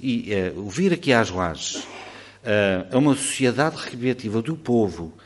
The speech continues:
é para envolver o povo, é para envolver cientistas, é para envolver militares, é para envolver toda a gente que tem, eh, saber acumulado sobre isto, e são tantos e tantos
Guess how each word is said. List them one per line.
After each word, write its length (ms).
é 80
para 140
envolver 560
o 140
povo, 560
é 100
para 160
envolver 560
cientistas, 880
é 100
para 160
envolver 540
militares, 800
é 80
para 160
envolver 500
toda 300
a 60
gente 420
que 120
tem, 480
eh, 600
saber 720
acumulado 880
sobre 360
isto, 180
e 40
são 180
tantos 440
e 60
tantos 480